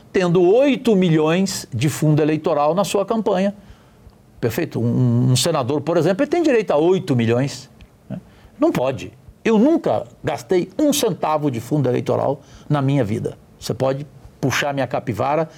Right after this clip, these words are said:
e ver se eu peguei um centavo de fundo eleitoral. Eu não aceito. Aliás, eu sou o único senador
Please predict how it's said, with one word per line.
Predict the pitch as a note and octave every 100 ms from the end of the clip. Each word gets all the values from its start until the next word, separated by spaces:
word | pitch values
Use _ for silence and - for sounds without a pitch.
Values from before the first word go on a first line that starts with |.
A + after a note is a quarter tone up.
| - -
e | C3
ver | A#2+ D3+
se | E3
eu |
peguei | C3+ C3 D#3
um | G3
centavo | G#3 - B2 D3+ D3+
de | C#3
fundo | - C#3+ C3+
eleitoral. | C#3 - - - -
Eu | C#3
não | C3+ F#3+
aceito. | - C3 - - - - - -
Aliás, | C#3 F3+ G3+
eu | F#3+
sou | G3 E3
o |
único | C#4 C#4+
senador | - E3 B2+ A#2+